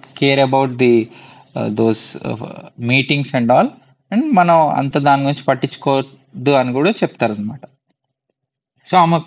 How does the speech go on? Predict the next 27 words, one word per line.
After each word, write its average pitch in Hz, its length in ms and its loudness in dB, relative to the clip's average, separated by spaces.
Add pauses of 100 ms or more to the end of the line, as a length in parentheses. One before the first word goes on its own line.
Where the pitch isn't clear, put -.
(140)
contribution 156 640 2
ఫర్దర్‌గా 147 460 2
నైన్టీన్ 139 400 2
సిక్స్టీ - 320 -6
నైన్ 139 120 0
మూమెంట్‌లో 139 520 0 (480)
మేజర్‌గా 160 480 2
ఉంది 110 180 0
సదాలక్ష్మి 120 640 2
గారిది. 107 220 -6
She - 180 -4
was, 143 180 2 (340)
uh, 120 80 -4
former 135 600 2
minister 135 380 -2
కూడా 110 220 -2 (180)
ఏపీ, 107 280 -6 (640)
ఏపీ 120 260 -2
క్యాబినెట్‌లో. - 560 -10 (640)
<clears throat> 147 340 -8 (960)
Next 139 320 -4
వచ్చేసి, 175 460 -2 (720)
basically 156 580 2
girl 160 160 4
students 160 480 0
అంటే, 185 440 0 (340)
uh, 123 360 2